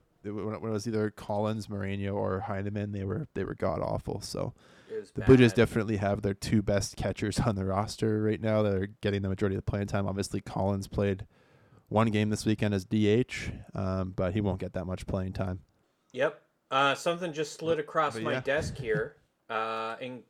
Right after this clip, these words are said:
Speaker 2: yeah, a big trade happened. The Atlanta Braves, uh, and Washington Nationals have made a trade that involved an
Speaker 1: Uh-oh.
Speaker 2: outfielder.
Speaker 1: Uh-oh.
Speaker 2: Uh, the Braves acquired, uh, infielder A-, Ehire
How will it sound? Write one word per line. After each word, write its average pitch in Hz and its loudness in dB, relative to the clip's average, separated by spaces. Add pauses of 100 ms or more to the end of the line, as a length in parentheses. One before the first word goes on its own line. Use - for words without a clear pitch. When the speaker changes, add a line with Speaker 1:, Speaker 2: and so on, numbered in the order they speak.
Speaker 2:
yeah, 107 -6 (120)
a 101 -6
big 151 0
trade 165 4
happened. 127 -2 (600)
The 127 -6
Atlanta 139 -2
Braves, 139 -2 (160)
uh, 110 -4
and 117 -4
Washington 139 -2
Nationals 135 -2
have 117 -4
made 123 -4
a 131 -12
trade 113 2 (540)
that 117 -2
involved 117 0
an 131 -2
Speaker 1:
Uh-oh. 131 2
Speaker 2:
outfielder. 113 2 (420)
Speaker 1:
Uh-oh. 123 2 (280)
Speaker 2:
Uh, 110 -4 (200)
the 120 -14
Braves 156 6
acquired, 143 2 (340)
uh, 117 -2 (100)
infielder 151 -2 (380)
A-, - -20 (160)
Ehire 170 0